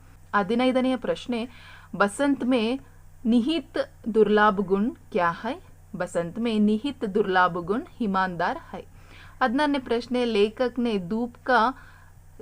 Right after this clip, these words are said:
ಜಶ್ಮ್ ಕಹಾ ರಖಾ ಥಾ?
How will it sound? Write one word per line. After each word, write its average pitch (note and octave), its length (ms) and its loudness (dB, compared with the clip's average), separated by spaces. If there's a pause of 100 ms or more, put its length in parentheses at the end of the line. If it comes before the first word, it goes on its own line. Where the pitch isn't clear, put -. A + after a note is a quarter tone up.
(160)
ಜಶ್ಮ್ A#3+ 800 2
ಕಹಾ A#3+ 320 4
ರಖಾ G3+ 580 0 (180)
ಥಾ? D#4+ 280 -2